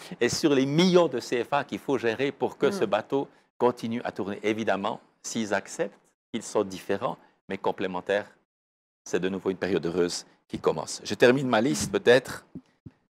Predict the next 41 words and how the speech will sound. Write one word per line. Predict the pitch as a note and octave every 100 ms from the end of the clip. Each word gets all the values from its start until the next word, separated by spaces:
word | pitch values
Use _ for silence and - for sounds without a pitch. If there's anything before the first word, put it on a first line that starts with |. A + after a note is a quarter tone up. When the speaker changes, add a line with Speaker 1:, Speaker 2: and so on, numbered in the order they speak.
| _ _ _ _ _ _ _ _
Speaker 2:
La | F#2+ A#2
femme | - D3 D#3+
concentre, | C3 A#2 - C#3+ C#3+ -
se | - A2
concentre | A2 - C3
souvent | - A#2+ B2+
sur | - A2+
le | G#2+
présent | - C3 B2+ C3+
et | A2
le |
futur | F2 A2 A2+ A#2
immédiat, | A#2 G#2 G2 G#2+ G#2+ -
l'homme | G2 A#2+ B2 A#2+ -
sur | - G#2+
les | F#2+
projets | - G2+ F2+ F#2 E2+ _
à | F2+ F#2+
moyen | G#2 A#2+ G#2+
terme | - G#2+ F#2+
et | F2+
à | F2
long | F#2
terme. | - F2 D2+ D2+ - - -
La | B2+
femme | - F3 F#3 C#3+
est |
très | - E3+
sensible | - E3 - A#2+
à | A#2
l'attention, | C#3+ - D3+ - - E3+
à | - A#2
la | A2
compréhension | - G3+ G3+ - D3+ A#2+ - D3
qu'on | -
lui | G#2+ G#2
porte, | B2 B2+ - - - - _
l'homme | A#2+ C#3 C#3+ -
à | -
sa | A#2
réputation. | A2+ A2 A2 G2+ F#2+ - F2+